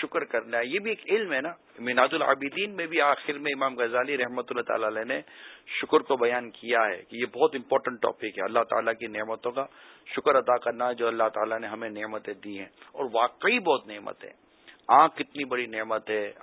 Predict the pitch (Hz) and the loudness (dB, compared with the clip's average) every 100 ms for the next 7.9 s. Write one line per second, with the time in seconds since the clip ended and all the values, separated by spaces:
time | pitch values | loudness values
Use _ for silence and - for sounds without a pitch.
0 | - 127 131 - - 127 120 117 107 107 | 4 4 4 -16 -12 -10 -8 -8 -8 -8
1 | 104 110 110 117 156 131 127 120 113 143 | -6 -6 -2 4 4 4 -4 -4 -6 -6
2 | 139 120 117 113 98 _ 135 160 - 120 | -6 -4 -4 -6 -12 _ -4 -2 -4 -10
3 | - - - - - 143 180 165 143 135 | -10 -18 -18 -10 4 8 8 6 4 4
4 | 131 123 135 - 156 131 127 - 127 135 | 4 4 2 4 4 6 2 4 4 4
5 | 147 131 123 113 - - - - 220 233 | 2 2 0 -2 -10 -20 -20 6 8 8
6 | - 156 143 131 131 135 123 127 117 135 | 8 6 6 0 0 2 0 0 6 8
7 | 143 135 127 - 135 139 131 123 120 | 8 6 0 2 4 4 4 2 0